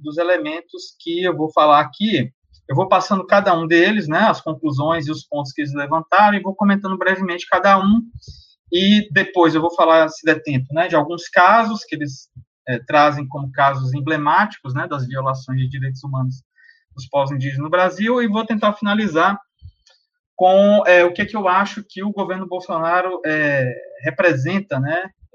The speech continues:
de novo, é, pra, pra questão indigenista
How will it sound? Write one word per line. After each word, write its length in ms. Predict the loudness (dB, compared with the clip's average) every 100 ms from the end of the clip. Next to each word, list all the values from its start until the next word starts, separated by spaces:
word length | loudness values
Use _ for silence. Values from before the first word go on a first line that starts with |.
| -14
de 200 | -8 -6
novo, 800 | 0 2 2 0 0 0 0 -4 0
é, 460 | 2 4 2 -2 -6 -16 -20 -20 _ _ 2
pra, 480 | 4 6 6 4 2
pra 200 | -2 -2
questão 320 | -4 -6 -10
indigenista 760 | -8 -6 -6 -6 -8 -8 -12